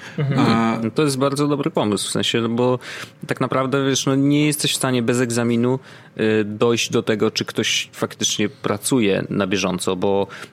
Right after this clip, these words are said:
Speaker 3: y, to, że zrobi ostatnią pracę na piątkę, to, wiesz, to jest jedno, nie? <laughs> Można takie rzeczy, y, pożyczyć od, y, osoby, która kończy ten kurs z tobą na przykład, nie? Ale jeżeli jesteś egzaminowany na bieżąco, to myślę, że to jest, y,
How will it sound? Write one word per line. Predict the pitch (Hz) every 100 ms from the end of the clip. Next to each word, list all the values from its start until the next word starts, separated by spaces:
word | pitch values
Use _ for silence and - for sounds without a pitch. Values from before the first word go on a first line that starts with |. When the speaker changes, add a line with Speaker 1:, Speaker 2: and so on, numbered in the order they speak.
| -
Speaker 3:
y, | 107 101
to, | - 127
że | -
zrobi | 113 123 113 113
ostatnią | 113 - 127 - 113
pracę | - 127 - 101 98 - -
na | 107
piątkę, | - 127 113 - 98 123 - 156
to, | - 117 113 113 120 123
wiesz, | 120 107 -
to | 127
jest | 123 -
jedno, | 131 113 104
nie? | 98 117 131 113
<laughs> | 131
Można | 139 123 123
takie | 120 123
rzeczy, | 113 120 - 110 110 110 107 110
y, | 107
pożyczyć | 120 117 113 127 110
od, | 113 -
y, | 117 110 110
osoby, | 110 - 107
która | 110 - 107
kończy | - 110 104 104
ten | 104
kurs | 98 104 -
z | -
tobą | - 95 - -
na |
przykład, | - - - - -
nie? | 113 123
Ale | 107 104 101 - -
jeżeli | 107 110
jesteś | 113 117 -
egzaminowany | 107 110 110 110 113 113 107
na | 107
bieżąco, | 107 110 107 110 123
to | 113 110
myślę, | 110 117
że | 104
to | -
jest, | 107 104 -
y, | -